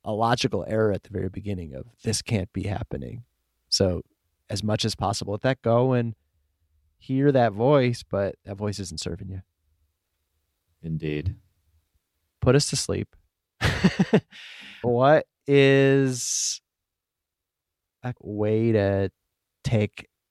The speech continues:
Speaker 1: action on some of these if someone wants to try this tonight, if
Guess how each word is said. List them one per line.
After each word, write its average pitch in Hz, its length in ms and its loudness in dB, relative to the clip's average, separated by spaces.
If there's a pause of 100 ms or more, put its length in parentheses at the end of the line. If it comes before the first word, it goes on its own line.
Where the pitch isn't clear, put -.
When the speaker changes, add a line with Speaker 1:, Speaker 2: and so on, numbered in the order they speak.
(220)
Speaker 1:
action 104 760 -2
on 98 240 -6
some 107 260 0
of 104 100 0
these 104 560 -4
if 90 60 -10
someone 101 280 -4
wants 101 200 -4
to - 120 -8
try 101 280 -4
this 98 320 -8 (800)
tonight, 117 640 2 (720)
if 107 600 -4